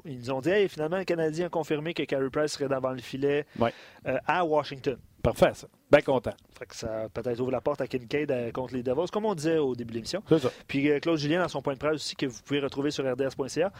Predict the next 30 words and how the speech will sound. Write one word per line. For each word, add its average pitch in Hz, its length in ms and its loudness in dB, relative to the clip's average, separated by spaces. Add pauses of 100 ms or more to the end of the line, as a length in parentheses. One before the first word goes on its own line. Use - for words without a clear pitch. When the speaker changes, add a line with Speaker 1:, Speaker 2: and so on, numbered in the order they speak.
(200)
Speaker 1:
a 135 100 0
mentionné 156 480 0
que, - 120 -2
euh, 143 600 2
Jesperi 156 420 0
Kotkaniemi 143 500 0
ne 175 180 0
jouerait 180 340 4
pas 202 140 4
les 156 140 2
deux 143 140 2
matchs 165 400 -2 (280)
s'il 220 320 2
obtenait 170 300 2
le 165 100 4
feu 151 140 0
vert. 135 280 0
Même 180 160 0
s'il 220 180 0
obtient 208 200 0
le 196 60 -4
feu 180 120 2
vert, 165 220 4
il 180 40 -2
ne 160 40 0
joue 131 100 -4
pas 156 100 4
les 156 40 4
deux 151 120 0
matchs. - 340 -4